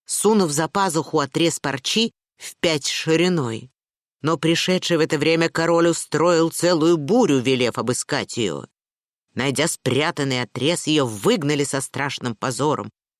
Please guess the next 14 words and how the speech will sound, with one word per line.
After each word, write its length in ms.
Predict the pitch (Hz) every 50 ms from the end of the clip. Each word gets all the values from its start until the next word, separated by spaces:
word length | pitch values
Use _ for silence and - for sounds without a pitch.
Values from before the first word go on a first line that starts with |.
| _ _
а 160 | - 113 123 147
он, 220 | 185 214 202 185 - _ _
моментально 720 | - 147 156 151 147 143 143 - - 143 131 117 113 120
переодевшись 680 | - 135 120 113 113 107 113 113 - - - 113 - -
в 60 | -
садовника, 580 | - - 127 139 208 208 185 185 180 - 165 - _ _ _ _
сошел 460 | - - - 139 127 - - 160 123 123
к 120 | - -
ней 120 | 131 120
в 100 | 107 -
конюшню, 540 | - - 107 107 143 190 185 - - 147 156
чтобы 420 | 139 - - - 120 117 110 117 110
утешить. 680 | 120 - - - 98 92 - - - - - - _ _ _ _ _ _ _ _ _ _ _ -
Итак, 540 | 170 180 - 233 247 247 - - - -